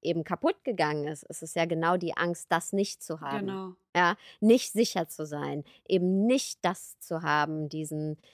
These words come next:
Speaker 1: diesen Rückhalt.
Speaker 2: Ja.
Speaker 1: Und das, deswegen liegt da auch ganz viel Potenzial für Heilung. Und auch, wenn wir mal sehen, wie viel wir auch mitbekommen haben, eben von anderen Generationen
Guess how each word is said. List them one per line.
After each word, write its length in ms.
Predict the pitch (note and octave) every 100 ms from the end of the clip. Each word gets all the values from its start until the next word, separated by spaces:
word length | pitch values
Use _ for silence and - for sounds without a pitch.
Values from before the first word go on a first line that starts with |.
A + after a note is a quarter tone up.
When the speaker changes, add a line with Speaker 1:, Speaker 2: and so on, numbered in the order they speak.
| _ _ -
Speaker 1:
diesen 260 | D#3+ E3
Rückhalt. 880 | F3 G3 G#3+ - F3+ E3+ D#3+ D3+ G#3
Speaker 2:
Ja. 160 | G#3 - _ _ _ _ _ _
Speaker 1:
Und 300 | F#3 F3+ E3 -
das, 460 | F#3 E3+ G3 -
deswegen 440 | F#3 F3+ F#3+ F#3+ F#3
liegt 300 | A3 D4+ _
da 220 | G3 E3 -
auch 260 | F3 D#3+ -
ganz 260 | D3+ E3
viel 280 | - F3+ D#3+
Potenzial 840 | D#3+ - E3 F#3+ D#3+ - D#3+ D3 D3
für 260 | - D#3+ D#3+
Heilung. 540 | C#3+ D3 D#3+ D3 B2+ _ - - -
Und 340 | - F#3 E3+ - _ _ _
auch, 240 | - F#3 - _ _
wenn 380 | - B2+ F#3 F#3
wir 80 | F3
mal 180 | E3+
sehen, 200 | E3+ F3
wie 100 | F3
viel 260 | E3+ F#3 E3
wir 160 | E3+ -
auch 120 | -
mitbekommen 1040 | G3+ F4+ - - D#3+ - E3 D#3 D3 D3+
haben, 560 | D#3 C#3+ D3+ D#3 D3+ D3
eben 480 | D#3 D#3 D#3 D#3 D#3 - - _ _ _ _ -
von 180 | F#3 -
anderen 380 | F#3+ B3 A3+ G3+
Generationen 1200 | F#3 F3+ E3 E3 - - E3 E3 D#3 D3+ D3+